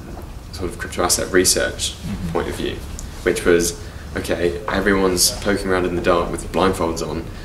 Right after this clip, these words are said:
Speaker 1: about what is the price of Bitcoin, what should it be? And so I wanted to find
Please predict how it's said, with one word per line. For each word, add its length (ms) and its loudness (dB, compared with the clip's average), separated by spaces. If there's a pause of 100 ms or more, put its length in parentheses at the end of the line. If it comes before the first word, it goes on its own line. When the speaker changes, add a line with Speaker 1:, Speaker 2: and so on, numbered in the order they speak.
(160)
Speaker 1:
about 280 2
what 220 2
is 100 0
the 60 -2
price 380 0
of 80 -6
Bitcoin, 540 -2 (480)
what 160 2
should 180 -2
it 140 -4
be? 240 -6 (520)
And 220 0
so 380 4
I 140 4
wanted 420 0
to 80 -6
find 540 0